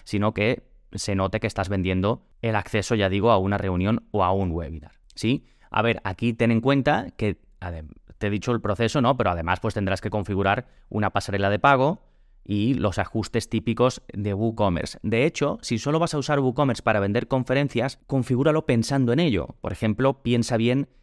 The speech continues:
si quieres modificar la página de gracias, si quieres hacer que la per-, la gente se salte el carrito, que vaya directamente a la página de pago. A lo mejor quieres quitarle algunos campos del checkout, como te he comentado, por ejemplo, en el nuevo vídeo de la zona código,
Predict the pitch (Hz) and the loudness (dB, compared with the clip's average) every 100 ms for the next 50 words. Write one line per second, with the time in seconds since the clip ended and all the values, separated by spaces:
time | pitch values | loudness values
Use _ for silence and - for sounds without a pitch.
0 | _ - 113 120 117 117 110 110 110 123 | _ -6 -2 0 2 2 0 -2 0 2
1 | 117 110 110 113 104 98 143 151 123 - | 2 2 0 0 0 2 0 0 -2 -2
2 | - - - 117 120 117 113 113 120 107 | -8 -18 -2 0 2 0 0 0 -2 0
3 | 110 104 104 - 117 101 117 113 104 123 | 0 2 0 -2 -2 -2 -2 -2 -2 -2
4 | 110 113 107 113 104 165 127 135 - - | 0 0 -2 -4 -2 -2 0 -2 -4 -2
5 | 110 113 117 117 120 - 113 123 113 95 | 0 2 2 2 0 0 2 2 2 -2
6 | - - - 117 110 117 113 110 104 98 | -6 -12 -6 0 2 2 0 0 0 0
7 | 151 160 131 131 - _ _ - - 123 | 0 2 0 -4 -12 _ _ -6 0 2
8 | 117 139 123 131 - 120 127 123 123 120 | 2 0 0 0 0 0 2 2 2 0
9 | 127 117 117 117 104 123 117 123 104 - | 0 0 0 0 -2 -2 2 4 4 0
10 | - 95 98 - 113 107 113 107 104 123 | -8 -6 -4 0 0 2 2 0 0 -2
11 | 117 107 101 110 113 107 107 107 98 - | 0 2 2 4 4 4 2 2 2 0
12 | 104 117 110 104 90 | 0 2 2 2 0